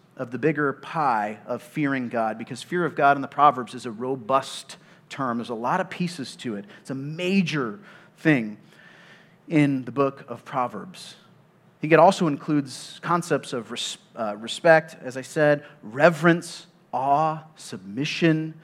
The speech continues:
love, admiration, a recognition of who God is and what he can do. I was at a conference last week in Texas,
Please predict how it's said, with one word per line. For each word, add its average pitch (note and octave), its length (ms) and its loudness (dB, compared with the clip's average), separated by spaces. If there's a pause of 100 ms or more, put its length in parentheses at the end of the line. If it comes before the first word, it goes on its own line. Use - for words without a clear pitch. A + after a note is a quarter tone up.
(280)
love, C#3+ 760 2 (260)
admiration, D3+ 1120 2 (1700)
a F#2 80 -16
recognition D3+ 680 2
of A#2+ 140 -4 (320)
who G3+ 340 4
God E3+ 360 6
is D#3 360 2
and B2 240 -6
what D#3+ 300 2
he D#3+ 160 -8
can C#3+ 320 -8
do. B2 420 -6 (2000)
I - 40 -2
was C#3 100 -2
at D3+ 80 8
a D3 40 4
conference E3 500 -2
last C#3 300 -2
week C#3+ 180 2
in A#2 140 -4
Texas, - 840 -10